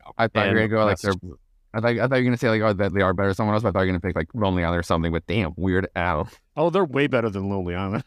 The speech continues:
Speaker 1: <laughs> I don't like Lonely Island. I like two songs by Lonely Island. Um,
Speaker 2: Damn
Speaker 1: but
Speaker 2: it.
Speaker 1: also, the, I should mention, they're also really accomplished musicians.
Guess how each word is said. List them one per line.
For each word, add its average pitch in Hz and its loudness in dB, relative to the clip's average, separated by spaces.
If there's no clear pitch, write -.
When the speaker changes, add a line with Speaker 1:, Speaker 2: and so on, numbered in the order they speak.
Speaker 1:
<laughs> - -6
I 196 2
don't 175 4
like 131 2
Lonely 82 -6
Island. 82 -4
I - 4
like 123 4
two 127 0
songs 92 0
by - -4
Lonely 69 -6
Island. - -12
Um, 90 2
Speaker 2:
Damn 87 -2
Speaker 1:
but 185 2
Speaker 2:
it. 202 2
Speaker 1:
also, 208 0
the, 151 -2
I 139 -2
should 170 -2
mention, 147 -2
they're 131 2
also 160 -2
really 135 0
accomplished 123 -2
musicians. 110 -2